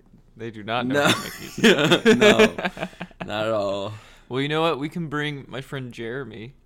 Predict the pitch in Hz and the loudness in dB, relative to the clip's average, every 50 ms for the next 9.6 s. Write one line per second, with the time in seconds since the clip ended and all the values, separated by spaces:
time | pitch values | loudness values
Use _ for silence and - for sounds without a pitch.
0 | _ _ _ _ - 110 110 120 135 135 117 104 101 101 87 95 104 98 98 98 | _ _ _ _ -8 -6 -4 -4 -4 -4 -4 -4 -4 -6 -8 -8 -8 -8 -8 -6
1 | 95 104 107 104 90 92 90 98 107 - - _ _ _ - 131 123 113 107 - | -6 -4 -4 -4 -6 -6 -8 -10 -12 -18 -20 _ _ _ -10 -10 -10 -10 -10 -8
2 | 117 117 113 - - 123 101 - - 117 107 110 113 113 117 120 123 123 120 110 | -8 -8 -8 -6 -10 -10 -10 -8 -6 -4 -2 -2 -2 -2 -4 -6 -6 -8 -8 -10
3 | 110 107 110 123 117 110 110 107 104 104 98 87 101 - _ _ _ _ _ _ | -10 -10 -12 -12 -12 -12 -10 -10 -10 -10 -10 -12 -14 -20 _ _ _ _ _ _
4 | _ _ _ _ _ _ _ _ 151 139 135 - 143 143 135 117 110 - - - | _ _ _ _ _ _ _ _ -14 -14 -10 -10 -10 -10 -10 -12 -14 -16 -14 -12
5 | 113 107 110 107 107 107 110 _ - 110 - - 101 98 98 104 117 120 117 117 | -10 -10 -8 -8 -10 -10 -12 _ -20 -20 -14 -12 -12 -10 -8 -6 -6 -6 -6 -6
6 | 107 110 113 110 101 98 - - - 90 92 - - - - - - - _ _ | -4 -4 -4 -4 -6 -8 -10 -12 -12 -12 -12 -12 -14 -16 -16 -18 -18 -20 _ _
7 | _ _ - 120 113 110 117 135 165 208 - - 139 117 107 104 104 117 110 110 | _ _ -16 -12 -12 -10 -8 -8 -8 -8 -6 -4 -2 -2 -2 -2 -4 -6 -6 -4
8 | 113 113 120 113 - 120 - - - 156 147 117 87 71 - _ - - 107 85 | -4 -6 -6 -6 -10 -16 -16 -14 -12 -10 -10 -8 -10 -10 -14 _ -16 -16 -16 -14
9 | 104 110 107 101 - 123 110 - - - 98 | -12 -14 -16 -16 -16 -18 -18 -14 -14 -14 -14